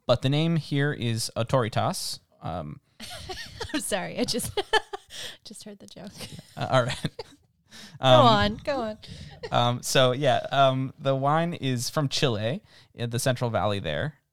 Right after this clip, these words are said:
Speaker 1: uh, which is a, a large wine-growing we-, region, a region. Uh, it's,
Speaker 2: <laughs>
Speaker 1: it's, uh, Wabbit season. Um,
Speaker 2: Oh, no. <laughs>
Speaker 1: this is, uh, also a blend of grapes. It's only, it's sixty percent Cabernet Sauvignon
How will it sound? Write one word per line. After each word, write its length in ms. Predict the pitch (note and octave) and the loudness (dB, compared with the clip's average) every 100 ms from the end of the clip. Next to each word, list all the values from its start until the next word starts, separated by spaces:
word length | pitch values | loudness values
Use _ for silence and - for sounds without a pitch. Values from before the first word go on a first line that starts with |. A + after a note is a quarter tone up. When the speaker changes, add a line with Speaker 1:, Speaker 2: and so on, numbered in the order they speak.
| _ | _
Speaker 1:
uh, 180 | - - | -10 -10
which 560 | - A2+ - - - - | -8 -8 -8 -8 -10 -10
is 180 | A#2 A#2 | -6 -2
a, 260 | A2 G2+ - _ | -2 -2 -6 _
a 60 | - | -4
large 380 | A#2 A#2+ A#2+ - | 2 4 2 0
wine-growing 440 | A#2 A#2+ A#2 A2 | 0 0 -2 -4
we-, 240 | G#2+ A2 - | -4 -8 -6
region, 420 | A2+ A2+ B2+ C3+ - _ - | -4 -2 -2 -4 -10 _ -8
a 80 | |
region. 440 | A2+ A#2 G#2+ A2 C#3+ _ _ _ - - | -4 -4 -4 -4 -6 _ _ _ -14 -6
Uh, 60 | G2+ | -4
it's, 220 | - - | -2 -2
Speaker 2:
<laughs> 40 | |
Speaker 1:
it's, 260 | A#2 A2+ - | -2 -2 0
uh, 200 | G#2+ G#2 | 0 0
Wabbit 360 | A2 A2 G2+ | 2 0 -2
season. 420 | - D2 D2+ B2 C#3+ _ _ - | -6 -8 -6 -8 -8 _ _ -4
Um, 380 | - A#2+ A#2 A#2 | 2 4 4 2
Speaker 2:
Oh, 180 | - A#3+ | 4 4
no. 360 | A#3 G#3+ - - - - | 2 -6 -8 -10 -12 -12
<laughs> 300 | - - - | -14 -14 -12
Speaker 1:
this 240 | C3 D3+ - | -4 -2 0
is, 180 | F3 C#3+ | 0 2
uh, 280 | B2 B2 - | 2 2 4
also 280 | C3 C3 A#2+ | 2 2 0
a 40 | |
blend 280 | A#2 A#2 B2+ | 2 2 2
of 120 | E3+ | -2
grapes. 480 | - G3+ A#3 - - - - | -2 -2 -2 -4 -6 -8 -10
It's 300 | D#3+ D3+ - | -8 -6 -6
only, 240 | C3 B2+ | -4 -4
it's 160 | - B2+ | -6 -6
sixty 240 | - - E3 | -6 -6 -6
percent 320 | D#3 D3+ - | -4 -6 -2
Cabernet 300 | B2+ A#2+ A#2+ | -2 0 0
Sauvignon 540 | A#2 B2 B2 A#2 F3+ | 0 2 2 2 0